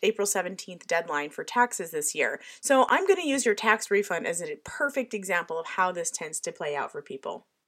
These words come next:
But before I do that, let me just clarify that this episode is not one about the pros and cons of receiving a large refund at the end of each year,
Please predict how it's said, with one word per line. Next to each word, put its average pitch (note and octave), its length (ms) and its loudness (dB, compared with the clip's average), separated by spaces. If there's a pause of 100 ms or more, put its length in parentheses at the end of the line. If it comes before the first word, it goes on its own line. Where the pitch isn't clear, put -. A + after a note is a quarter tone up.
(200)
But A3 160 4
before A#3 400 6
I D4 80 0
do B3 220 0
that, G#3 300 2
let F#3+ 200 2
me B3 100 0
just D4 240 -4
clarify A#3+ 560 2
that F#3 240 0
this C#4 260 6
episode C4+ 520 4
is G3+ 180 0
not A3 460 4
one A3+ 240 4
about F#3+ 200 -2
the F3+ 80 -4
pros A3 460 4
and A3+ 220 -2
cons F#3 420 -2
of F3+ 140 -8
receiving G3 440 -6
a F3 120 -10
large E3+ 500 -2
refund E3+ 540 -4
at D#3 120 -8
the D#3+ 140 -12
end D#3 140 -10
of D#3 80 -12
each C#3+ 220 -14
year, C#3 200 -8